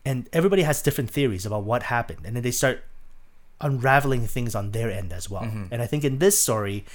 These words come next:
Speaker 1: although they only have one issue to work with it, right? So they,
Speaker 2: Yes.
Speaker 1: they don't go as deep as, into it, but you really do sympathize with the other sides and, uh, with the other side, and you're like,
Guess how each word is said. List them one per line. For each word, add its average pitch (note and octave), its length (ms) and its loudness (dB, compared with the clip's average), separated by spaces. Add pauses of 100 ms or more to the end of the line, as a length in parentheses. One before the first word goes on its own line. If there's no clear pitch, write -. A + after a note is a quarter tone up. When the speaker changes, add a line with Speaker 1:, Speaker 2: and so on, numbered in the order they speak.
(160)
Speaker 1:
although D#3 260 6
they D#3+ 120 8
only D#3+ 200 4
have C3+ 180 2
one C3 160 4
issue B2+ 220 2
to A2 100 6
work A2+ 240 6
with - 160 4
it, D#2+ 100 -2
right? G2 180 -4
So A2+ 120 -2
they, A2+ 80 4
Speaker 2:
Yes. G2 160 4
Speaker 1:
they A#2 80 0
don't C#3 160 2
go A#2 180 2
as G2+ 160 -2
deep G#2+ 220 -4
as, G2 200 -6 (120)
into G2+ 300 -6
it, F#2 100 -10
but F2+ 200 -6 (760)
you C#3+ 120 4
really D#3+ 280 8
do D3 160 4
sympathize C3 540 2
with G#2+ 100 -6
the G2+ 120 -4
other G2+ 180 -4
sides C3+ 380 2
and, G#2+ 120 -6 (120)
uh, C3+ 120 -4
with A#2+ 120 -2
the A2+ 100 -2
other G#2+ 140 -4
side, D#3+ 320 2
and G2 100 -4
you're G2 100 -4
like, F#2 300 -6